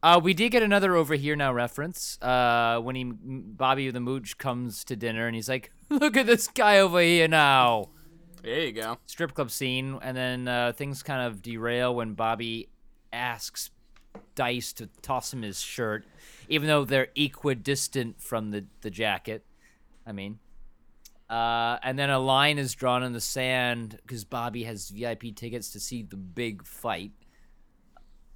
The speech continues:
Speaker 1: Uh, and they, they all go with Bobby, and then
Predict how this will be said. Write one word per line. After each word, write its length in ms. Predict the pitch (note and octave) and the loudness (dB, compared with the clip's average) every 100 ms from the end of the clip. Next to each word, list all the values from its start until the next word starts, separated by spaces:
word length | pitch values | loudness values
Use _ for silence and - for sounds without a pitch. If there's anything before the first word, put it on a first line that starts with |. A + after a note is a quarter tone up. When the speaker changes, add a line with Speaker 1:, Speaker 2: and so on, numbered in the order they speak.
| - - | -20 -10
Speaker 1:
Uh, 580 | G#2+ A2 A2+ A#2 A#2+ A2 | -6 -4 -4 -4 -6 -6
and 200 | C3 C3+ | -6 0
they, 260 | D3+ D#3+ E3 | 2 4 2
they 140 | C#3+ | 2
all 160 | D#3+ F3 | 4 4
go 120 | F3 | 4
with 140 | F#3 C#3 | 2 4
Bobby, 460 | D3 G3+ G#2 - - - | 6 4 2 -10 -18 -8
and 200 | C3+ C#3+ | -6 -4
then 440 | D3 D3 D3 C3+ | -4 -4 -10 -12